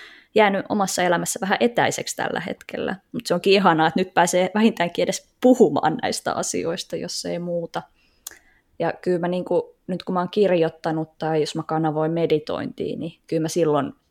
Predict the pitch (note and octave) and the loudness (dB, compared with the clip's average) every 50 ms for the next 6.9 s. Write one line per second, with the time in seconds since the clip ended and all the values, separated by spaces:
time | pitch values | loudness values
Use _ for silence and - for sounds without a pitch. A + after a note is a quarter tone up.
0 | _ - C#3+ - - F#2 F#2+ G#2+ - - - - _ - - - - _ _ _ | _ -6 -6 -4 -4 -6 -6 -6 -6 -8 -10 -12 _ -8 -8 -8 -10 _ _ _
1 | _ - - - - - F3+ - - - F3+ - - _ _ _ _ - - D#3+ | _ -12 -12 -10 -10 -8 -8 -8 -6 -6 -6 -8 -8 _ _ _ _ -8 -8 -6
2 | - - F3+ F3 F3+ - - _ _ - G3+ F#3 F3 E3 - - F3 D#3+ - - | -4 -2 -4 -4 -4 -4 -10 _ _ 0 4 6 6 6 4 2 -2 -6 -4 -4
3 | F3+ F3 F3 - F3+ F3 E3+ D#3+ D#3+ E3+ E3+ - F3 D#3 D#3 D#3 D#3+ E3 - - | -4 -4 0 4 4 4 6 4 2 0 -2 -4 -4 -4 -4 -6 -8 -10 -12 -12
4 | - - E3+ D#3+ D#3 E3 F3+ - - - - - - _ _ - - E3+ F3 F#3 | -6 -4 -4 -2 -2 -4 -6 -10 -12 -14 -14 -14 -14 _ _ 0 4 6 6 6
5 | G3 A3+ A3 A3 - - - D3+ C#3 - - - - D#3+ D#3 D3+ D3+ D3+ D#3 - | 6 4 4 2 0 -4 -2 -2 -2 -4 -6 -8 -6 -6 -4 -4 -4 -6 -6 -8
6 | - - _ _ - - - - - E3 D#3 D#3+ - - E3 - F#3 | -10 -12 _ _ -18 -16 -12 -8 -8 -6 -6 -6 -6 -6 -6 -6 -8